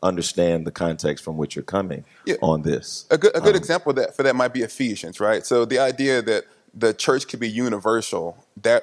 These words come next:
Speaker 2: early was assumed as some, I mean, there's the language issues and the theological tensions. I don't wanna downplay those things at all. But some of the undergirding stuff was like, of course, Paul, I mean, the first generation of Christians weren't thinking about the church in the way that it, that, that it's described in Ephesians two.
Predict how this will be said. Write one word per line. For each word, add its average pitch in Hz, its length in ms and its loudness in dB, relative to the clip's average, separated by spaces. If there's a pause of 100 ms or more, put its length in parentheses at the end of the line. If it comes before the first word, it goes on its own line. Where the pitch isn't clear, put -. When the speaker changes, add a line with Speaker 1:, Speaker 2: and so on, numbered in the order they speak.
Speaker 2:
early 98 400 2
was 92 260 -10
assumed 117 500 -2
as 101 100 -4
some, - 200 -2
I 165 60 2
mean, 175 100 0
there's 180 160 4
the 151 80 2
language 139 440 0
issues 123 520 -4
and 104 120 -6
the 98 80 -8 (240)
theological 123 440 2
tensions. 117 320 -4
I 120 100 2
don't 135 120 2
wanna 120 140 -2
downplay 117 420 0
those 110 180 0
things 104 260 -8
at 110 60 -2
all. 107 260 0 (280)
But 127 100 2
some 165 160 2
of 156 80 0
the 139 80 0
undergirding 120 580 0
stuff 120 220 -2
was 123 100 -10
like, - 140 0
of - 140 -8
course, - 260 0
Paul, 110 340 2
I 135 40 -4
mean, 120 200 -2 (100)
the 117 80 -6
first - 280 0
generation 107 420 -2
of 95 80 -12
Christians 107 420 -4 (240)
weren't 110 200 0
thinking 110 220 -2
about 104 180 2
the 104 80 -4
church 110 300 0
in 107 80 -4
the 101 80 -4
way 104 160 0
that 98 120 -2
it, 95 200 -4
that, 101 300 -2
that 107 180 2
it's 101 80 -8
described 104 420 0
in 104 60 -10
Ephesians 98 440 -10
two. - 280 -10